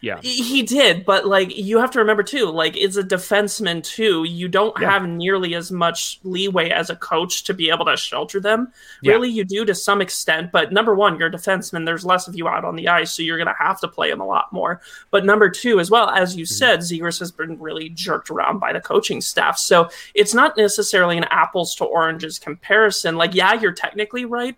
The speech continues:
Speaker 2: but um, I, and I will say that in his limited time, 'cause remember, uh, if you think back, I remember the game chart that I posted for Zegras' debut.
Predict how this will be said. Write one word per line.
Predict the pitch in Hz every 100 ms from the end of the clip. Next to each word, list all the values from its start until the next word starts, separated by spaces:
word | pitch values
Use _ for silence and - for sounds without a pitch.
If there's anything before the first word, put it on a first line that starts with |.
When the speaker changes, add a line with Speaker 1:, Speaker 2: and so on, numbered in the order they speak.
| -
Speaker 2:
but | 170 160 _ - - -
um, | 185 170 170 -
I, | 185 - 202 -
and | 240 240
I |
will | 226 277
say | 277 247 202
that | 175 170 -
in | 202
his | 208 220 175
limited | 170 202 208 175
time, | - 180 156
'cause | 151 170
remember, | 165 196 185 156 156 -
uh, | 165 101
if | - 180 175
you | 180 165 160
think | 208 202
back, | 180 170 -
I | 170
remember | 170 175 180
the | 165
game | - 175 185
chart | - 160 -
that | -
I |
posted | - - - - -
for | 165
Zegras' | 190 233 175 170 - 165 -
debut. | 170 175 170 180